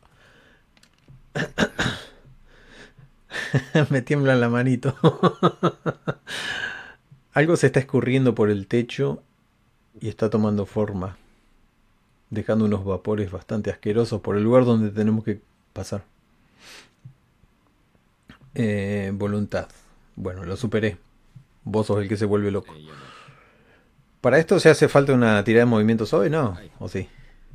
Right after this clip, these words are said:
Speaker 1: Bueno, sí.
Speaker 2: Este
Speaker 1: Complicaciones. Vamos, que quería una complicación. Encuentras algo que solo empeorará las cosas. ¡Oh, maldita sea! ¡Mi arma!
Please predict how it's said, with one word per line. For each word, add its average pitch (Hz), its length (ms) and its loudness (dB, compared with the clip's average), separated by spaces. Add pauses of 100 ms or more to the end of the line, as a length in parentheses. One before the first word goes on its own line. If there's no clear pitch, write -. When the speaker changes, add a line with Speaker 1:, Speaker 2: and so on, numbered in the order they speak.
(360)
Speaker 1:
Bueno, - 200 -14
sí. - 200 -16 (420)
Speaker 2:
Este 85 400 -20 (640)
Speaker 1:
Complicaciones. 104 1080 -8 (160)
Vamos, 87 340 -12
que 87 100 -12
quería 87 240 -10
una 87 140 -10
complicación. 90 500 -10
Encuentras 147 380 -2
algo 156 220 0
que 127 80 0
solo 151 200 -2
empeorará 127 440 6
las 123 120 4
cosas. - 280 -6 (2250)
¡Oh, 165 140 -6
maldita 147 880 -4
sea! 208 760 4 (480)
¡Mi 214 180 8
arma! 160 480 6